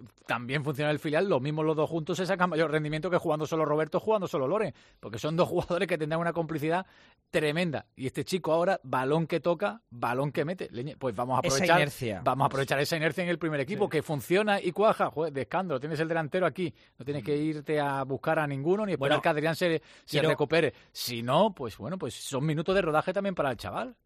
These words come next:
Speaker 2: Emilio, quiero recordar que en esta misma tesitura, en ataque, como ya no se puede firmar a nadie, a no ser que hagan lo de Adrián López, que eso ya es un tema más médico que deportivo, porque lo deportivo está fuera de toda duda, que es un jugador con calidad, con experiencia,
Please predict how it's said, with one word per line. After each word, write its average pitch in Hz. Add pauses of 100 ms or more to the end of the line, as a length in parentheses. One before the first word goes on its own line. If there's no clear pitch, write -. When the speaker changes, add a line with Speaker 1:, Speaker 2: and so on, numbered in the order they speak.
(100)
Speaker 2:
Emilio, 143
quiero 131
recordar 151
que 147
en 120
esta 165
misma 156
tesitura, 160
en 123
ataque, 135
como 127
ya 135
no 196
se 151
puede 151
firmar 139
a 131
nadie, 156
a 107
no 131
ser 147
que 139
hagan 135
lo 120
de 120
Adrián 127
López, 147
que 131
eso 135
ya 131
es 127
un 131
tema 139 (260)
más 151
médico 156
que 127
deportivo, 120
porque 117
lo 113
deportivo 110
está 127
fuera 127
de 120
toda 120
duda, 180
que 131
es 117
un 117
jugador 123
con 127
calidad, 131
con 127
experiencia, 143